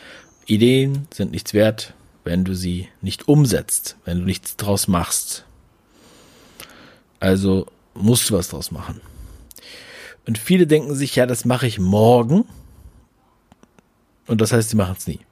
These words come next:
Sie sagen, es gibt morgen,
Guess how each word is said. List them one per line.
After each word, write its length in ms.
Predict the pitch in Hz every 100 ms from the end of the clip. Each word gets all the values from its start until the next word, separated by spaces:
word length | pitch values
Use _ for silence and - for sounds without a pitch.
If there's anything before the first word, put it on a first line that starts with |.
| _ _ _ - - - - - - -
Sie 160 | - -
sagen, 200 | 120 123
es 140 | 120
gibt 260 | - 113 -
morgen, 720 | 90 101 123 143 143 151 147